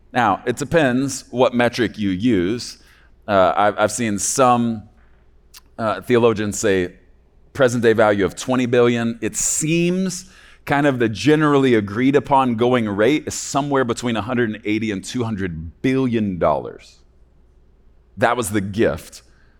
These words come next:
David gave to the Lord, the offering to build the house of God. Now look in verse thirteen and fourteen,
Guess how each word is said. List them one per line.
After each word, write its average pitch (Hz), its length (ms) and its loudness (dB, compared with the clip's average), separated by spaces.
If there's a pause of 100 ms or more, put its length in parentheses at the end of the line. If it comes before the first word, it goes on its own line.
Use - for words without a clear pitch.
(200)
David 95 480 0
gave 98 320 0
to - 140 -10
the 85 100 -2
Lord, 82 500 -4 (500)
the 85 140 0
offering 78 680 -2 (300)
to 90 140 -10
build 80 580 -4
the 73 80 -4
house 82 300 -2
of 85 100 -10
God. 78 320 -6 (1500)
Now 101 180 2
look 101 140 2
in 101 80 -2
verse 92 220 0
thirteen 92 340 -2
and 82 100 -6
fourteen, 67 500 -8